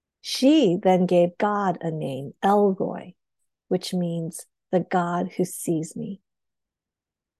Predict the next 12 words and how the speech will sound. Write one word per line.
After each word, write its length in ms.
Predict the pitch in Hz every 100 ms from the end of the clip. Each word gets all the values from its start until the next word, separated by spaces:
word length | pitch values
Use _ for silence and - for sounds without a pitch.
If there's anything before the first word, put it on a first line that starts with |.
| _ _ _ _ _ _ _ _ _
Isn't 240 | - 247 254
that 280 | 240 185 -
breathtaking? 880 | 175 190 - - 220 220 240 240 - _ _ _ - _ _ -
You 300 | 208 226 254
and 140 | 226
I 200 | 165 165
are 160 | 180 175
known 440 | 175 180 196 190
by 220 | 180 180
name 500 | 170 156 151 143 175 _ _ _ _ _ -
and 120 | 185 -
always 680 | 196 208 214 214 208 208